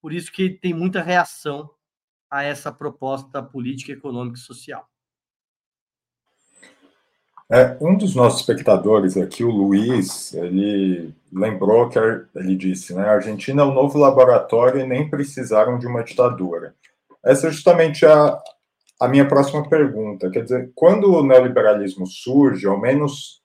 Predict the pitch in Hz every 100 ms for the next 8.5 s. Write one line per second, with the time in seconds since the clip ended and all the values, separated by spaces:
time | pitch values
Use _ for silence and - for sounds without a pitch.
0 | _ _ 104 113 131 143 127 107 - 107
1 | 95 104 92 92 135 147 95 - 104 123
2 | 143 _ _ _ _ _ - 98 95 95
3 | 104 127 139 - 127 160 160 185 175 175
4 | 165 - 139 147 151 160 165 - _ -
5 | 135 165 135 123 143 139 127 135 - 131
6 | 131 123 123 123 - 110 127 123 107 98
7 | 95 113 107 - 110 98 107 113 139 147
8 | - 120 135 135